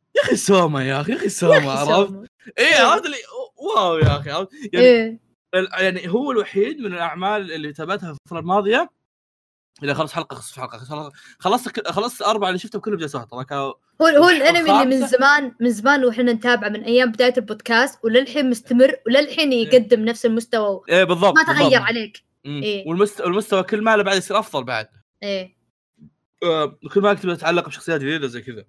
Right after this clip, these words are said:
Speaker 2: مم.
Speaker 1: عمومًا، آه، في مشكلة إنه بس يوم إني بديت، بديت الحلقة الأولى حرفيًا ضعت، ما أدري وش صارت الجولة الأولى. جالك كذا: "نتيجة الجولة الأولى كانت هزيمة." ها؟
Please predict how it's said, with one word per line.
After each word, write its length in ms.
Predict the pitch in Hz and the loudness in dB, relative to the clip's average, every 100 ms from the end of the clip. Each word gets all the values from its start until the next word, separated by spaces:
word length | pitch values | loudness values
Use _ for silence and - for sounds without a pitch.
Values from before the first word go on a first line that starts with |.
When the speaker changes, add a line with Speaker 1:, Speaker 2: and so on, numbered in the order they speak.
| _ _ _ 220 | _ _ _ -6
Speaker 2:
مم. 120 | 220 | -4
Speaker 1:
عمومًا، 320 | 311 196 381 _ _ _ _ _ _ _ _ _ - 190 151 | -2 -6 -8 _ _ _ _ _ _ _ _ _ -20 -10 0
آه، 220 | 151 151 | 2 2
في 240 | 143 277 | 2 -2
مشكلة 540 | 277 - - 151 160 180 | -2 -6 -2 0 2 0
إنه 160 | 170 | -2
بس 240 | 165 170 175 | -6 -4 -4
يوم 120 | 165 | -4
إني 120 | 160 | -8
بديت، 240 | 147 165 156 147 | -8 -8 -10 -18
بديت 240 | 165 175 - | -10 -10 -10
الحلقة 300 | - 156 156 | -8 -6 -4
الأولى 400 | 170 185 214 214 - _ _ _ _ | -2 2 0 0 -20 _ _ _ _
حرفيًا 480 | 147 143 151 120 - _ - | -12 -2 0 -2 -10 _ -6
ضعت، 200 | 147 147 - | -6 -6 -10
ما 80 | 143 | -8
أدري 140 | 139 | -6
وش 80 | 139 | -6
صارت 160 | 139 123 | -8 -8
الجولة 220 | 123 120 | -8 -6
الأولى. 300 | 120 135 143 _ - | -6 -8 -10 _ -2
جالك 200 | 180 170 | 0 0
كذا: 280 | 190 208 202 - - - | 0 0 -2 -12 -20 -10
"نتيجة 500 | 185 214 285 277 247 | -4 -2 0 0 0
الجولة 220 | 226 277 254 | -2 2 2
الأولى 200 | 269 247 | 2 0
كانت 360 | 262 269 247 | 0 0 0
هزيمة." 420 | 233 277 247 147 - _ _ _ | -4 -4 -4 -8 -12 _ _ _
ها؟ 200 | 180 202 | -16 -16